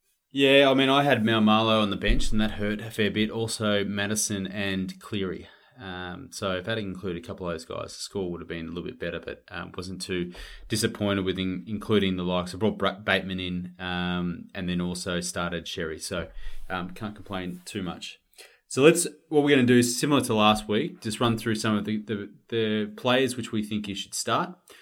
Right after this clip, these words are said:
and then some of the players which we think you potentially can sit this week based on, uh, upcoming matchups, form,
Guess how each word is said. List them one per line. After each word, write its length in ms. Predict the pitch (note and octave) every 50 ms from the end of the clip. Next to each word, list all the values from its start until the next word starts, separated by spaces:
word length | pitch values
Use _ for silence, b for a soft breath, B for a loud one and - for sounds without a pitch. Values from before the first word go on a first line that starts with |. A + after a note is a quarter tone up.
| B B B B
and 140 | G#2 G2+ G2
then 120 | G2+ F#2+
some 140 | - - A2+
of 60 | A2
the 100 | G2+ -
players 240 | - G#2 G2+ F#2+ -
which 160 | F#2 - -
we 80 | G#2 G2+
think 260 | - G#2 G2+ - -
you 80 | - -
potentially 420 | F2+ F2 - G2 F#2+ F#2+ - - -
can 180 | - F#2 F2
sit 300 | F2+ - - - G#2+ G#2
this 220 | G#2 G2 F2+ - -
week 220 | G2 F#2 F2 F#2 -
based 280 | F#2+ F#2+ F#2 - -
on, 320 | F#2+ F#2+ F#2 F2+ F2 F2+ -
uh, 400 | - F2+ F2+ F2 F2+ F2 D#2+ - -
upcoming 380 | - G#2+ - - - G2+ F#2 F2
matchups, 520 | F2+ F#2 F2+ F#2 - - G2 F2 - -
form, 500 | - - G2+ F#2 F2+ F#2 F#2 F2+ F2+ F2+